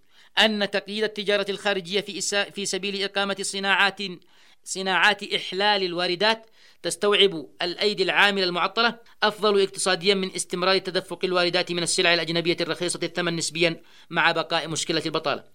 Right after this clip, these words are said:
فإذا كانت هذه الصناعات كما سبق الذكر لا تتمتع بأي ميزة نسبية مستقبلًا، فيجب أن نكون على حذر تام قبل اتخاذ أي قرار بحمايتها.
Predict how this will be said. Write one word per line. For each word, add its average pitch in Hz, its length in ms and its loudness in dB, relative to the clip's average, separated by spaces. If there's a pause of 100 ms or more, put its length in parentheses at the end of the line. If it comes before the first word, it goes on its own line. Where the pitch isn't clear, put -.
(280)
فإذا 233 260 0
كانت 233 300 -2
هذه 226 160 -2
الصناعات 220 540 2
كما 196 200 -2
سبق 202 260 -2
الذكر 208 320 0 (400)
لا 226 220 6
تتمتع 247 520 0
بأي 226 300 -2
ميزة 226 260 -2
نسبية 220 440 -4
مستقبلًا، 226 640 -4 (340)
فيجب 190 400 2
أن 185 160 -2
نكون 180 300 -6
على 170 280 4
حذر 175 720 0
تام 185 720 2 (380)
قبل 185 220 0
اتخاذ 180 640 0
أي 175 220 -2
قرار 165 440 0
بحمايتها. 156 760 -4